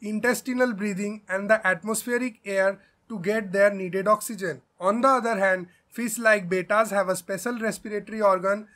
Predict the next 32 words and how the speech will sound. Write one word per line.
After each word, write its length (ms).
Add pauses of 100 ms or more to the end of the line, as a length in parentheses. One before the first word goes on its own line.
(200)
called 240
a 80
labyrinth 600 (100)
in 200
addition 500
to 160
having 360
gills. 460 (580)
Providing 600
oxygenation 720
sources 560 (200)
won't 320
harm 340
any 240
fish 420
unless 340
the 140
water 340
current 340
becomes 360
too 120
much 220
for 220
them. 260 (320)
Hence, 380 (180)
I 140
would 160
definitely 520
advise 480
you 160
to 120
provide 480